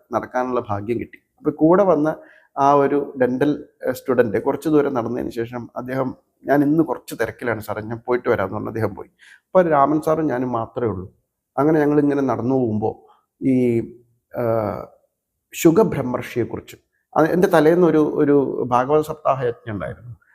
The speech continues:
അപ്പൊ അതിന് സാറും ഞാനും കൂടെ പോയിരുന്നു. അപ്പൊ അതിനെക്കുറിച്ച് ഇങ്ങനെ ഡിസ്കഷൻ വന്നു. എന്താണോ തലേ ദിവസം നടന്നത് അത് പിറ്റേ ദിവസം ഡിസ്കസ് ചെയ്യും. ഇപ്പൊ പനോളി സാറിന്റെ ക്ലാസ് ആണെങ്കിൽ അത് ഡിസ്കസ് ചെയ്യും. ഇപ്പൊ അന്തര്യോഗം ആണെങ്കിൽ അത് ഡിസ്കസ് ചെയ്യും.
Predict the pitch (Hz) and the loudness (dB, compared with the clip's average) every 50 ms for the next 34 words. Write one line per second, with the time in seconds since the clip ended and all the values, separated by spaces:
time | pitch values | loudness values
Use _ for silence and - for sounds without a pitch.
0 | _ _ - - - 135 139 139 160 185 185 151 135 151 170 - - 139 143 147 | _ _ -4 2 4 4 4 6 4 2 2 2 2 0 -2 -2 2 2 2 2
1 | 143 143 135 135 131 131 131 131 - 117 107 107 107 101 90 - _ _ _ - | 2 -2 -2 -2 -2 -2 -2 -2 -2 -2 -2 -2 -4 -8 -16 -18 _ _ _ -6
2 | - 151 151 156 175 202 202 202 180 - - 160 156 147 143 123 113 - - 131 | 2 2 2 4 4 2 2 0 -2 -2 -4 -4 -2 -2 -2 -4 -6 -8 -6 -8
3 | 123 - 123 110 104 - - _ _ 143 156 180 196 220 214 202 202 220 214 - | -8 -8 -10 -10 -10 -12 -12 _ _ 0 0 4 4 4 4 4 2 0 0 2
4 | 151 160 175 175 185 175 180 180 170 165 143 147 151 160 156 151 151 165 151 143 | 2 2 4 4 2 0 0 0 -2 -2 -2 0 0 2 2 0 0 -4 -8 -8
5 | - - 151 139 139 151 135 120 - _ - 117 - 117 117 _ _ - - - | -2 -2 -2 0 0 -4 -6 -6 -10 _ -12 -12 -12 -14 -20 _ _ -20 -20 -20
6 | _ - 160 156 156 139 143 147 151 - 160 156 170 165 165 160 156 - 160 160 | _ 4 4 4 4 2 2 2 4 4 4 4 4 0 0 -2 -2 -2 -4 -4
7 | 170 170 - - - - - - 123 120 - 127 - - 120 117 - _ _ _ | -4 -6 -6 -6 -4 -4 -4 -6 -6 -8 -10 -12 -10 -10 -10 -12 -12 _ _ _
8 | _ _ _ 143 139 135 131 - 139 139 147 160 160 160 170 170 170 170 156 151 | _ _ _ 4 4 4 4 4 2 4 4 4 6 6 4 4 4 4 2 0
9 | 151 156 147 143 135 127 147 143 127 - - 123 - - 113 110 | 0 -4 -2 -4 -2 -2 -2 -4 -4 -10 -12 -16 -16 -14 -16 -16